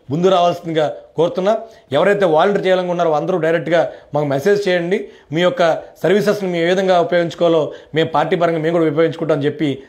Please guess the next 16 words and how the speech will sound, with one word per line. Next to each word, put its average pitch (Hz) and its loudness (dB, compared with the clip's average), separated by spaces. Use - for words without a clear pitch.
తెలియజేసుకుంటూ, 170 2
ఇవాళకైనా 170 0
జగన్మోహన్ 180 0
రెడ్డి 165 -2
ప్రభుత్వం 160 -2
ఈ 165 0
రాజకీయాలు 185 0
మానేసి 175 -2
డైరెక్ట్గా 185 0
జనాలకి 190 0
ఏ - 0
విధంగా 190 0
సాయం 170 0
చేయాలో, 170 2
ఎలా 170 2
ప్రాణాలు 180 0